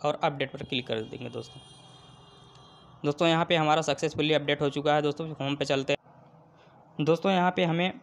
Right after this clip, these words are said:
जांच हेतु आवेदन प्रिंट करें पर क्लिक करना है दोस्तों। यहाँ पे हम क्लिक करेंगे, हमारे सामने हमारा पूरा फॉर्म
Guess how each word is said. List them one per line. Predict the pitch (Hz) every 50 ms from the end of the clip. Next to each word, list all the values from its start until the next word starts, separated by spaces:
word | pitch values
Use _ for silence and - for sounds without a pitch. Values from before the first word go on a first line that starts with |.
| _ _ _ - - _ _ _ _ _ _ _ -
जांच | 156 147 - 151 156 165 156 - -
हेतु | 175 170 170 185 185 - -
आवेदन | 156 147 151 151 151 170 170
प्रिंट | 156 - 156 165 165 165 -
करें | - - 143 156 147 135
पर | - 170 165
क्लिक | - - 135 127 -
करना | - 117 117 113 107 101
है | 113 113 - - - - - _ _ _ - - - - _ - _ _ _ -
दोस्तों। | 143 147 156 156 202 196
यहाँ | 185 175 180 185
पे | 185 185
हम | 180 180 175
क्लिक | - 175 175 175 -
करेंगे, | 175 175 175 175 180
हमारे | 160 160 165 160 165 165
सामने | - - 160 160 170 160
हमारा | 151 151 151 151 160
पूरा | 160 - 151 156 156
फॉर्म | 156 - - 156 139 -